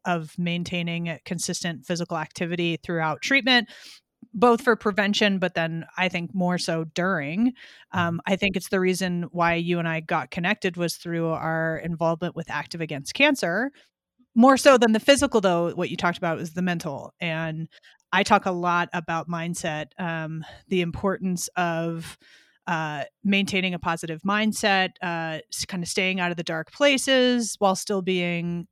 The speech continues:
while, while still acknowledging, you know, it and everything you talked about as, like, kind of, uh, all that, that mental, physical, emotional, spiritual prep to, like, gear you up for battle.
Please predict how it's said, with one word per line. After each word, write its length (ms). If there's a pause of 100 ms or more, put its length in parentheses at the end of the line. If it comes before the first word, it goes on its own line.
while, 280
while 140
still 280
acknowledging, 840 (260)
you 80
know, 280
it 300
and 260 (420)
everything 360
you 80
talked 240
about 340
as, 300 (440)
like, 280 (160)
kind 200
of, 280 (400)
uh, 480 (840)
all 220
that, 320 (420)
that 280
mental, 480
physical, 720
emotional, 580
spiritual 680
prep 520 (140)
to, 120
like, 320 (640)
gear 260
you 240
up 160
for 140
battle. 600